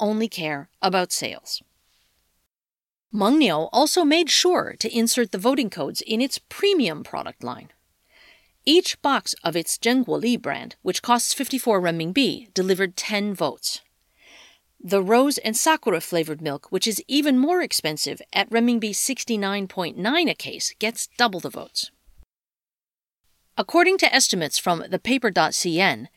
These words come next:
the second season of Youth With You saw the fan clubs of the nine winners spending at least forty-eight million renminbi, seven point four seven million dollars, on Mengniu products.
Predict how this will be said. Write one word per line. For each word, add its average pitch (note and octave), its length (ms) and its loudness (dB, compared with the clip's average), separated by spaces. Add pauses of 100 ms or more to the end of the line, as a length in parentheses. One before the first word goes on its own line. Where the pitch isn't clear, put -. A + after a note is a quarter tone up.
the G3+ 100 -6
second D#4 360 2
season A3+ 400 -2
of E3+ 180 -4
Youth B3 320 -2
With B3 220 -4
You D3 260 -4 (120)
saw C4 240 0
the D#4 100 0
fan D#4 320 0
clubs C#3 340 -4
of E3+ 160 -12
the F#3 80 -2
nine G#3+ 460 2
winners G3 340 -2
spending F3 460 -4
at D#3+ 100 -2
least C4 420 -4 (380)
forty-eight C4 720 -2
million F#3 340 -2
renminbi, E3 640 -4 (200)
seven G3 360 0
point F3 260 -6
four E3 200 -4
seven D3 320 -2
million C#3 300 -4
dollars, A3 520 4 (160)
on A3+ 200 2
Mengniu F3+ 540 -2
products. - 600 -6